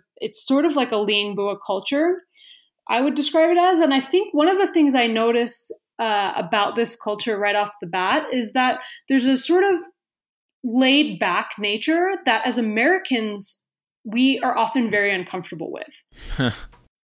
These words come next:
But I think, but you see it often in Indonesian culture in general. There's sort of, there's less of a feeling of we need to hurry and we need to stress out about whether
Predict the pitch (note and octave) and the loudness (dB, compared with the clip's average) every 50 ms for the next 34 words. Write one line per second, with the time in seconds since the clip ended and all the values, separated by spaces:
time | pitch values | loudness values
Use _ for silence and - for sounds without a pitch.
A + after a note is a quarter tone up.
0 | _ - D4+ C4+ C#4 - C#4 E4+ - B3 - D4 D4+ D#4+ D#4 - C#4+ D#4+ D#4 D#4+ | _ 0 2 2 2 2 2 0 0 0 2 2 2 2 2 2 0 0 0 2
1 | F#4+ G4+ G#4 - - - - A3 D#4 D#4 D#4 C#4+ - C#4+ C4 D4+ D4+ D4+ D4+ - | 0 0 0 -2 -4 -8 -4 0 2 2 2 2 2 2 2 2 2 2 2 2
2 | E4 F#4 G#4+ G#4 - - - - A#3+ C4 E4+ E4+ - C4+ A#3 G#3 G3+ G3 G3+ G3+ | 2 4 2 0 -4 -8 -8 -2 2 2 2 2 2 2 2 0 0 -2 -4 -6
3 | G3+ - - - - B3+ B3 B3+ B3 A#3+ A#3+ A#3 A#3 A3+ - _ - C4 B3+ B3+ | -8 -12 -16 -6 0 2 4 4 4 4 2 2 0 -2 -4 _ 0 2 4 4
4 | B3+ C4 A3 A#3 A#3 A#3+ A3 A#3 A3 G#3 - - G#3 G#3+ G#3 - A3 G3+ F#3+ F#3+ | 4 4 2 0 0 0 0 -2 -2 -4 -2 -2 -2 -2 -2 -2 -4 -2 -4 -4
5 | F3+ F#3 F#3+ G3+ G#3+ G3+ F3+ E3+ F3 F3+ E3+ G3 F#3+ F#3+ - - - B3+ A3+ A3 | -4 -2 -2 -2 -2 -4 -4 -2 -4 -4 -4 -4 -4 -4 -4 -4 -2 -2 0 0
6 | A3 G#3 G3+ - - - - - - - _ _ _ _ _ - A3 C4+ C4+ A#3+ | 0 -2 -4 -6 -14 -20 -20 -20 -20 -20 _ _ _ _ _ -2 0 2 2 2
7 | A#3+ B3+ B3+ C#4+ D#4 D#4 D#4 - D#4+ C#4+ C4+ C4 C4 - - D4 C#4+ C#4 C4+ C4 | 2 2 2 4 4 2 2 2 2 2 2 0 0 0 0 2 2 4 4 4
8 | B3 A#3 A3 F#3 F#3+ A#3 A#3+ A#3 A#3 G#3 - G3+ G3 - - - D#4 D#4 D#4 D#4 | 2 2 0 -2 -2 -2 0 0 0 -2 -4 -6 -8 -8 -4 0 2 4 4 6
9 | D#4 D#4 D#4 D4+ D4+ D4 C#4 A#3+ A3 G#3+ G#3+ G#3+ G#3+ G#3+ F3 - F#3 - - - | 6 6 6 6 6 6 4 4 2 0 -2 -2 -2 -2 -4 -4 -6 -6 -6 -6
10 | - A#3 A3 G#3+ G#3+ - B3+ B3 C#4 C#4 C#4 C#4 C4 B3 F#3 A3+ G#3 - - F3+ | -4 -2 -2 -2 0 -2 0 2 4 4 4 4 2 2 2 2 0 0 0 0
11 | G#3 A3+ G#3+ A3 G#3+ G#3 G#3 G#3 G3+ G3+ | -2 -2 0 0 0 0 0 -2 -2 -6